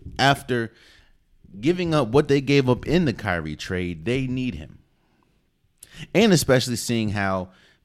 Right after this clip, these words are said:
Jalen Brunson is thriving in New York, you need a, a solid number two, uh, t-, to pair with Luka Doncic. Now, no, even after seeing them last year, I don't think that Kyrie and Luka really fit.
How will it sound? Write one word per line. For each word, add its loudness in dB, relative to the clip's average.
Jalen -4
Brunson 0
is -8
thriving -2
in -4
New -4
York, 0
you 0
need 0
a, -6
a -8
solid -6
number -2
two, -8
uh, -6
t-, -12
to -2
pair 2
with -2
Luka -4
Doncic. -6
Now, -2
no, -8
even -4
after -4
seeing 0
them 2
last 0
year, 0
I -2
don't -6
think -8
that -6
Kyrie 0
and -4
Luka -4
really -6
fit. -2